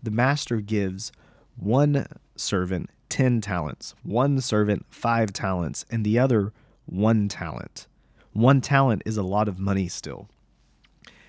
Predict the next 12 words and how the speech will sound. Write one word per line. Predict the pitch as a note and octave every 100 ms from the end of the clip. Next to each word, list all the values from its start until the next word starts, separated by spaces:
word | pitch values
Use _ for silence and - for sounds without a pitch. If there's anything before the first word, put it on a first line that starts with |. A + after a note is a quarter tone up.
| _ -
And | B2+ C3 A#2+
the | A2
master | G#2+ G#2 G#2
goes | F#2+ F2
away. | D#2 - _ _ _ - - -
And | B2+ B2 A#2+
these | A2+
workers | B2 D3+ C#3+ A#2 A#2 A2+
or | A2
these | G#2 -
servants, | C3+ B2 A2+ G#2 - - -
um, | A2 G#2 G2+ G2+ G2+